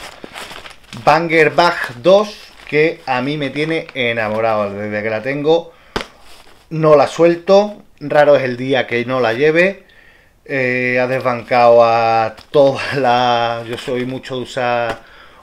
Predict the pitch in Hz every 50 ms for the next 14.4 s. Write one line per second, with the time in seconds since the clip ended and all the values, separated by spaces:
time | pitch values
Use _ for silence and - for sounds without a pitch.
0 | - - 123 127 123 - 151 147 147 - 175 175 165 147 135 131 127 123 123 123
1 | 123 - 107 120 123 120 117 120 117 117 - - 127 117 104 - 117 101 85 -
2 | - - - _ _ _ _ _ - - 85 - - - - 98 104 101 - -
3 | 107 101 104 104 _ - 110 107 107 107 104 - - 110 107 107 110 117 117 120
4 | 120 120 123 - - 131 117 113 120 120 120 120 117 117 117 127 123 117 - -
5 | 113 113 117 117 117 - - - - - - - - _ _ _ - - 120 117
6 | 117 117 117 117 117 117 117 113 120 117 120 120 117 120 123 120 - - _ _
7 | - - - - - - - 143 139 131 - - - 131 120 101 123 123 123 117
8 | 107 107 110 143 170 175 151 117 110 107 104 101 101 101 101 98 98 95 95 92
9 | 90 87 _ _ _ - - - - - - - - - - - - - _ _
10 | _ _ _ _ _ _ _ 107 120 123 120 113 110 110 110 104 - 143 156 156
11 | 165 170 175 175 175 - - _ _ _ _ _ _ _ _ _ _ _ _ _
12 | _ - 131 120 117 117 117 117 113 117 117 120 120 117 - 120 113 117 117 117
13 | 117 113 117 113 113 113 110 113 113 110 107 - - 120 110 104 - - - -
14 | - 127 - - - - 147 147